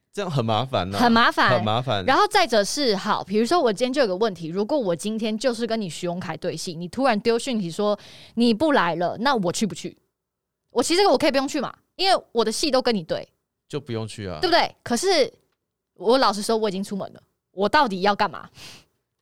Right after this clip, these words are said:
Speaker 2: 这个东西就会，
Speaker 1: <laughs>
Speaker 2: 你知道，你就会想说，“那我到底要去吗？还是不去？”可是，呃，组内制作群里面也没有给我一个明确指定说，“哦，那逸轩你可以不用来。”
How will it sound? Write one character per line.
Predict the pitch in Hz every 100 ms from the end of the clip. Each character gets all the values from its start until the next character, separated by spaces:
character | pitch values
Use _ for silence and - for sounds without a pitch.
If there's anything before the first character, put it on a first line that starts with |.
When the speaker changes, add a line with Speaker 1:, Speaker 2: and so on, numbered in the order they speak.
| _ _ _ _ _ _ _ _ _ _
Speaker 2:
这 | 440 427
个 |
东 | 392 403
西 | 403
就 | 415
会， | 392 381 175 165
Speaker 1:
<laughs> |
Speaker 2:
你 | 302
知 |
道， | 370 415
你 | 262
就 | 233
会 | 392
想 | 359 247
说 | 285 294 262 359
，“那 |
我 | 254
到 | 294
底 | 220
要 | 214
去 | - 240
吗？ | 160 135 185
还 | 233
是 | 277
不 | 220
去？” | 170 - 190 -
可 | 220
是， | 214 349 311 - - - _
呃， | - 208 196
组 | - 233 208
内 | 294 247
制 | 254
作 | 269 302
群 | - 185
里 | 175
面 | 175 208 180
也 | 160
没 | 170
有 | 220 196
给 | 185
我 | 180
一 | 170
个 | 180
明 | 175 175
确 | 269 220
指 | 160
定 | 185 202
说 | - 196 -
，“哦， | 240
那 | 269
逸 | 254 254
轩 | 196 208
你 | 180
可 | 185
以 | 160
不 | 139
用 | 156
来。” | 147